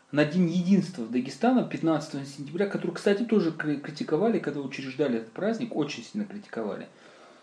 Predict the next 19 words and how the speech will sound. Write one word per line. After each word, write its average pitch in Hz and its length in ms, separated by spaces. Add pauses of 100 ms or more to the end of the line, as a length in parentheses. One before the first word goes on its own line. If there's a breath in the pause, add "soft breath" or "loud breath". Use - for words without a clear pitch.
(200 soft breath)
Но 151 160
когда 165 420
на 165 140
День 175 240
Единства 170 500
з-, 135 260
было 156 220
принято 156 320
решение, 151 340
что 127 200
в 135 80
этот 151 180
день 143 240
будет 139 360
в - 40
Махачкале 131 640 (600 loud breath)
большой 143 500
такой 127 260
майдан, 139 640